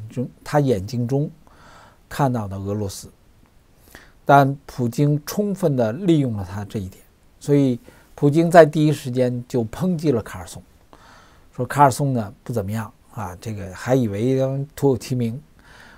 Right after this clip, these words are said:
我呢准备半天，他就是一个，他是个软蛋，其实就骂他，卡尔松是个软蛋。呃，你，你，你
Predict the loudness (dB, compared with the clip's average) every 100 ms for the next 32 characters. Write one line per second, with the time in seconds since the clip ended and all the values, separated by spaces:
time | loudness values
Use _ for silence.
0 | _ -8 0 0 4 6 6 4 -2 0
1 | 2 0 0 0 0 -2 _ _ _ _
2 | -16 -8 -6 -4 -4 -6 -10 -6 -8 -10
3 | -18 -12 -4 -2 -2 -4 -6 -6 -6 _
4 | -6 -2 0 0 -2 -4 -6 -8 -8 -6
5 | -6 -4 -8 -6 -6 -6 -12 -12 -12 _
6 | _ -20 -20 -20 -20 _ -4 0 0 -2
7 | -4 -4 -2 -2 -4 -8